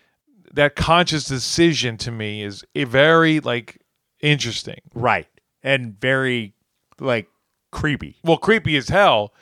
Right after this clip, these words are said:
Speaker 1: but just, like, like, the process or the, the kind of person that that is or what's really
Speaker 2: Sure.
Speaker 1: going on. And like I said, she does crazy well. And,
Speaker 2: Right.
Speaker 1: um, but it's not just crazy. It's, like, this weird, like,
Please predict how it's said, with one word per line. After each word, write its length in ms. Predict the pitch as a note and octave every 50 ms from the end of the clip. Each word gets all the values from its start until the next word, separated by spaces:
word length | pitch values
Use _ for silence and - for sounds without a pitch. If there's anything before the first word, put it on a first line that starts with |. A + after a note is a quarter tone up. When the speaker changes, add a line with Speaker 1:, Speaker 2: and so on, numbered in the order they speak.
| _ _ _ _ _ _ _ _
Speaker 1:
but 160 | - D3+ C#3
just, 260 | - D3+ D#3+ C3+ - C#3
like, 300 | C3+ C3 B2+ - - - - - - -
like, 180 | - C3+ C3 A2+
the 100 | C3+ -
process 680 | - - - D#3 D#3+ D#3+ D3 - - B2+ A2+ - -
or 140 | A#2+ A#2 A2+
the, 140 | G#2+ - - -
the 100 | - -
kind 280 | - - - C3 C3+ B2+
of 120 | A#2+ -
person 420 | - - C#3 C#3 C3 - - A#2+
that 160 | A2+ A2 G#2 G2
that 160 | A2+ A2 A2
is 240 | A2+ A2 A2 G#2 A2
or 80 | A2
what's 340 | A2 A2 B2 C3 B2+ - -
really 160 | - D3+ E3+ E3
Speaker 2:
Sure. 60 | B2+
Speaker 1:
going 180 | A#2 A2+ A#2 A2+
on. 360 | A2+ A#2 A#2 A#2 A#2 A2 A2
And 240 | G#2+ G#2 G#2 G2+ - _ _ _ _ _ _ _ _ _ _
like 120 | A#2 A2 A#2+
I 40 |
said, 180 | A2+ - A2+ G2+
she 140 | - D#3 E3+
does 220 | D3 D#3 C#3+ C3 -
crazy 420 | - - C#3 C3+ C3+ A#2 A2+ A#2
well. 500 | A2+ G#2+ A2+ A2+ A2 A2 G#2+ G2+ G#2 G#2
And, 120 | G2+ G#2 - _ _ _
Speaker 2:
Right. 320 | - B2 C3 G#2+ F2 D2 C3
Speaker 1:
um, 460 | B2 A#2+ A#2+ A#2 A2+ A2+ A2 G#2+ G#2+
but 100 | G#2 C#3+
it's 80 | C#3+ -
not 140 | A#3 A3+
just 160 | F3+ F#3+ D3+ -
crazy. 480 | - - D#3 E3 E3 E3+ D#3 C3 B2+ C3
It's, 140 | B2+ - -
like, 120 | C3 B2
this 160 | A#2 B2 A2
weird, 500 | A#2 A#2 C3 C#3+ C#3+ C#3 C3+ C3 A#2 G#2+ - _ _ _ _ _ _ _ _ _ _ _ _ _ _
like, 320 | - B2 B2 A#2+ - -